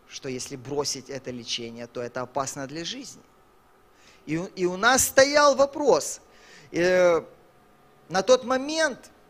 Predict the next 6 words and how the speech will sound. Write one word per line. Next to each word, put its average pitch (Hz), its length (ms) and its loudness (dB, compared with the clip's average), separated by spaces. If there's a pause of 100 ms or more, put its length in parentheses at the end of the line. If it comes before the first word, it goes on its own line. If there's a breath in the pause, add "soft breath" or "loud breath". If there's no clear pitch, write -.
(460)
мы 180 180 -2
были 214 300 2
молодые 214 600 -2
такие 180 600 -4
служителя, 190 920 -2
ух, 240 360 -4